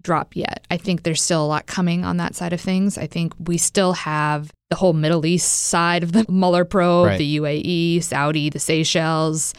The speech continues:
Speaker 1: and the sort of whole probe into foreign influence as it pertains to not only possibly helping Trump win the election,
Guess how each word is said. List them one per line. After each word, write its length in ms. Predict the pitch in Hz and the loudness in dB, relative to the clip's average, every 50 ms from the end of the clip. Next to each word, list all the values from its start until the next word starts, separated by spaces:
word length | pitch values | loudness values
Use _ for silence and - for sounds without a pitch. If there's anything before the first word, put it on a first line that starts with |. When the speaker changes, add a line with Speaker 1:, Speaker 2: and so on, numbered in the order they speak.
| - - - - - _ | -14 -20 -20 -20 -18 _
Speaker 1:
and 160 | - 180 180 175 | -6 -4 -2 0
the 60 | 165 | 0
sort 280 | - - 196 180 170 | 0 2 2 2 2
of 100 | 170 151 | 0 -2
whole 540 | - - - 185 170 160 165 165 160 165 - - _ _ _ _ _ _ _ _ - | -4 -2 0 2 2 2 2 2 0 0 -4 -8 _ _ _ _ _ _ _ _ -10
probe 320 | - - 208 196 196 175 180 | -2 0 2 2 2 2 0
into 180 | 170 165 170 | -2 -2 -4
foreign 440 | 147 - - 190 180 180 175 160 160 | -4 -4 0 0 2 2 2 0 -2
influence 920 | - - 180 185 185 180 - - 180 170 165 165 165 160 165 165 - - - | -2 -2 0 0 0 0 0 -2 0 0 2 0 0 0 -2 -4 -4 -6 -4
as 260 | - 165 170 175 170 | -2 -2 -2 -2 -4
it 80 | 165 - | -6 -8
pertains 720 | - 165 156 - - - 170 165 165 165 160 160 165 - - | -6 -6 -6 -6 -6 -6 -4 -4 -4 -6 -6 -6 -6 -8 -6
to 340 | - - - 170 165 160 165 | -6 -4 -2 -2 -2 -2 -2
not 200 | 160 165 175 175 | -2 -2 -2 0
only 380 | 175 170 165 165 165 165 165 - - - - - _ - | 0 -2 -2 -2 -2 -4 -6 -10 -14 -20 -20 -20 _ -4
possibly 320 | - 208 175 - - 165 | -2 -2 -2 -2 -4 -4
helping 300 | 156 160 156 - 151 156 | -4 -4 -4 -4 -4 -6
Trump 200 | - - 156 147 - | -4 -6 -6 -6 -6
win 120 | 156 147 | -6 -6
the 80 | 147 147 | -6 -6
election, 560 | 151 160 214 285 - 208 - 269 247 247 240 | -6 -2 0 0 0 0 0 2 2 2 2